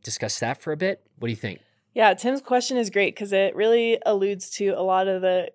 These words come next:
Speaker 2: kind of issues and complexities that revolve around some of these remote mountain towns. Um,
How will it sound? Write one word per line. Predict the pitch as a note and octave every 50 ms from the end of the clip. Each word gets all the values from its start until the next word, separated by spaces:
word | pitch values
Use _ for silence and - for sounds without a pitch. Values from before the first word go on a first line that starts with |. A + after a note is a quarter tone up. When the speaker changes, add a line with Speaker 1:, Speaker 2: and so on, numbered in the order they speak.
| _
Speaker 2:
kind | - G#3+ G#3 G3
of | F#3+ F#3+ F#3+ - - _ _ _ - A#3 - -
issues | C4 C#4+ C#4+ - - A#3+ A3+ A3 A3 G#3
and | - F3 G3+ G3 G3 G3+
complexities | G3 G3+ F#3+ G#3 G3+ G3+ - - G#3 G3+ G3+ G3 F#3
that | F#3+ D#3
revolve | E3 G3+ F#3+ G3 F#3+ F#3+ G3 F#3+
around | G3 F#3+ F#3 F3+ F3+ F#3+
some | - G3 F#3+ F#3+
of | F#3+ F3+
these | F#3+ F#3 F#3+ G3 F#3 - _
remote | - G3+ G3 G3 F#3+ F#3 F#3+ - -
mountain | F#3 F#3 F3+ - F3 F3+
towns. | F3+ F3+ A2 - - A3 G#3+ - _ _ _ - - - _ _ _ _ _ _ -
Um, | - G3 F#3 F3+ F3 F3+ F#3